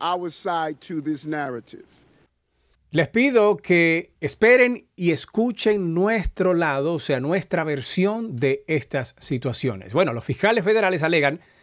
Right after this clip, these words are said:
Speaker 2: en la acusación que Adams no solo aceptó, sino que también buscó contribuciones ilegales de campaña para su campaña a la alcaldía. Un alto funcionario del estamento diplomático turco alega la acusación que facilitó muchas donaciones ficticias a Adams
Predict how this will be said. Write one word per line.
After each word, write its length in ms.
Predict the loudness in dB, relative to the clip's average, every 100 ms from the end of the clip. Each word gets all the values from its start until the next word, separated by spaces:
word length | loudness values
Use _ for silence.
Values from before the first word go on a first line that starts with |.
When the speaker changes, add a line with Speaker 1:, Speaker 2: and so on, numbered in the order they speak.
| _ -12
Speaker 2:
en 80 | -6
la 80 | -4
acusación 680 | -2 -2 0 0 0 0 0
que 180 | 0 2
Adams 480 | 2 0 -4 -6 -6
no 160 | 0 0
solo 260 | 2 2 2
aceptó, 680 | 0 -4 -4 _ 4 4
sino 200 | 4 0
que 80 | 0
también 280 | 0 0 0
buscó 320 | -2 2 2
contribuciones 580 | 2 -2 -2 0 0 0
ilegales 380 | 0 0 -2 -4
de 60 | -6
campaña 600 | -2 2 2 0 -8 -10 _ _ _ _ -12
para 160 | -8
su 120 | -4 -2
campaña 460 | 0 2 0 2
a 40 | 0
la 40 |
alcaldía. 540 | 0 -2 -2 -4 -8 _ _ -6
Un 140 | 0
alto 180 | 0 0
funcionario 480 | -2 0 2 4 4
del 100 | 2
estamento 400 | 0 -2 -2 -2
diplomático 680 | -2 0 0 0 -2 -2 2
turco 580 | 2 2 2 2 0 _ -8
alega 380 | 0 2 4 2
la 100 | 0
acusación 440 | -2 -4 -2 0
que 100 | 0
facilitó 520 | -2 0 0 0 0
muchas 260 | 0 0 0
donaciones 500 | 2 2 2 0 -2
ficticias 600 | -4 -2 -2 0 0 0
a 160 | 0 0
Adams 260 | -4 -8